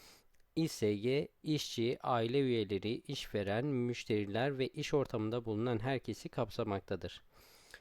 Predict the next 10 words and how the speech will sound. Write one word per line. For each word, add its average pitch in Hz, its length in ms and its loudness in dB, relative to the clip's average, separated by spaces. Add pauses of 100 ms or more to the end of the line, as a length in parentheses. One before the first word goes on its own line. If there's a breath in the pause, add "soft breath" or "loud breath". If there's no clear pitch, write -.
(140 loud breath)
İşselleştirilmiş 170 1040 0
ve 160 80 2
yaşam 147 600 2
biçimi 131 340 -2
haline 123 420 0
getirilmiş 110 600 -2
bilgi 131 360 -2
güvenlik 117 440 0
kültürünü 113 640 -4
oluşturur. 98 720 -6